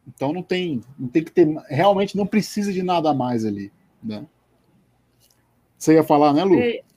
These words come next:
Speaker 1: Eu te cortei,
Speaker 2: ia,
Speaker 1: foi
Speaker 2: é.
Speaker 1: mal.
Speaker 2: Não, não, nada não. Assim, tem várias coisas nessa, essa, essa,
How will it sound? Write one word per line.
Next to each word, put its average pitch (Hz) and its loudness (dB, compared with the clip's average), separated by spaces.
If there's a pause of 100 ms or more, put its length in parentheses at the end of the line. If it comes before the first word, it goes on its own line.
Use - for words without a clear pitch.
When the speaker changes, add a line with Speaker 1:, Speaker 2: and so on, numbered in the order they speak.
(360)
Speaker 1:
Eu 143 4
te - -4
cortei, 185 6
Speaker 2:
ia, - -2
Speaker 1:
foi 156 2
Speaker 2:
é. 247 2
Speaker 1:
mal. 233 -12 (720)
Speaker 2:
Não, 359 -2
não, 370 -6
nada 349 -2
não. 220 -2 (840)
Assim, - -2
tem 262 -2
várias 370 4
coisas 240 6
nessa, 214 -2
essa, - -6
essa, 185 -2